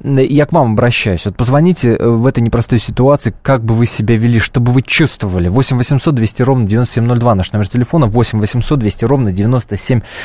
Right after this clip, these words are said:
ноль два. Во-первых, если бы вы были в этом кафе и увидели, что человек с Д Ц П заходит, что бы вы чувствовали? Ведь правда, зачастую мы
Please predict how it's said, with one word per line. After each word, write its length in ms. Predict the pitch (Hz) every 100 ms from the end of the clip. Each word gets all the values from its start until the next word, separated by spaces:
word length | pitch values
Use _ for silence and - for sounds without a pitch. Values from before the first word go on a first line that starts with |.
| - -
ноль 360 | 107 123 131 117
два. 300 | 127 135 104
Во-первых, 580 | 95 - 175 156 123
если 300 | 98 120 -
бы 100 | 117
вы 160 | 110 123
были 260 | 107 120 110
в 80 |
этом 200 | 107 101
кафе 380 | - 107 - 95
и 120 | - 101
увидели, 460 | 104 117 131 120
что 180 | 101 -
человек 280 | - 104 101
с 20 |
Д 140 | 107
Ц 180 | 107 117
П 180 | - 104
заходит, 420 | - - - -
что 180 | - 147
бы 80 | 139
вы 60 | 127
чувствовали? 560 | 147 131 - - 120 - - - -
Ведь 160 | -
правда, 380 | 196 185 113 104
зачастую 680 | 107 - 131 - 226 233 143
мы 200 | 110